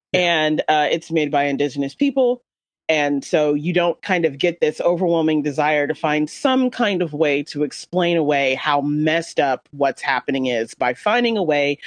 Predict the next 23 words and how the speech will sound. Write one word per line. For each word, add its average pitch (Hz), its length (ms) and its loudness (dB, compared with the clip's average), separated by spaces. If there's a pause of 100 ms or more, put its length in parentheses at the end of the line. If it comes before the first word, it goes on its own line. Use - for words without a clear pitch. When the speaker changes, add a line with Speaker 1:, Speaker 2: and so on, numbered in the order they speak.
(240)
Speaker 2:
to 202 80 -4
center 202 400 -2
some 226 360 0
part 190 260 0
of 160 100 -4
the 165 80 -2
story 147 460 0
in 143 100 0
a 143 40 0
way 127 380 0
that 127 160 0
allows 135 400 0
you 139 120 -2
to, - 120 -14
quote, 156 340 0
"redeem 170 480 0
or 143 100 0
alleviate 147 680 0
the 147 40 -10
bullshit 143 520 0
of 120 100 -6
white 123 240 -2
people." - 320 -18